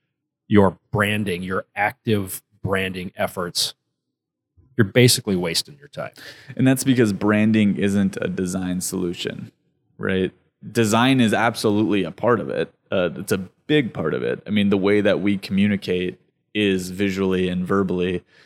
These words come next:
Speaker 2: So it's, it's a half of the solution there, but it's not all of it. Like, branding is all about the emotional and the psychological avenues and, and solutions that we're providing there. So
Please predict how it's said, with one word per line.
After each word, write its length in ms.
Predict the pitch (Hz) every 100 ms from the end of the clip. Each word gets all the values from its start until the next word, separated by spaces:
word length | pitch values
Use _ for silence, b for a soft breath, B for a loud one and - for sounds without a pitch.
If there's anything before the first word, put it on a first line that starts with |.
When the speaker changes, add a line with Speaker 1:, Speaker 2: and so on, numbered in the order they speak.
| b b
Speaker 2:
So 200 | - 110
it's, 160 | 104 -
it's 240 | 104 92
a 160 | - 90
half 320 | - 113 -
of 180 | 104 92
the 140 | 98
solution 580 | - 95 95 92 95 90
there, 300 | 104 110 90
but 200 | 87 101 -
it's 180 | 98
not 220 | 107 107 -
all 240 | 95 98
of 100 | 87
it. 220 | 69 60 -
Like, 180 | 95 101 -
branding 500 | 123 143 156 131 104
is 140 | 98
all 180 | 98 95
about 380 | 92 92 92 90
the 140 | 101
emotional 760 | 95 95 95 95 - 101 95 92
and 100 | 92
the 60 |
psychological 1120 | 87 101 98 101 92 92 92 92 92 90 78 - _ _ _ _ _ _
avenues 680 | 117 113 95 95 92 92 98
and, 240 | 95 90 - -
and 140 | 107
solutions 560 | - 107 107 101 101 95
that 140 | 90
we're 100 | 90
providing 560 | 90 90 90 90 87 92
there. 220 | 92 85
So 420 | - 107 98 90